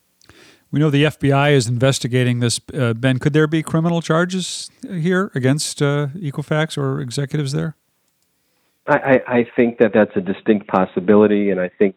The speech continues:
Speaker 2: that they've lawyered up both in terms of the civil litigation and their exposure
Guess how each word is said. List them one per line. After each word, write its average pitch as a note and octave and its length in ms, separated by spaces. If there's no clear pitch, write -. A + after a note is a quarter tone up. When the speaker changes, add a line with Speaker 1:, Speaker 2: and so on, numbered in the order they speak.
Speaker 2:
that F#2+ 280
they've G#2 560
lawyered G#2 580
up - 280
both G#2 260
in G2 140
terms G2 420
of G2 360
the G2 300
civil A2+ 240
litigation G2+ 680
and F#2+ 120
their F2+ 180
exposure F#2 680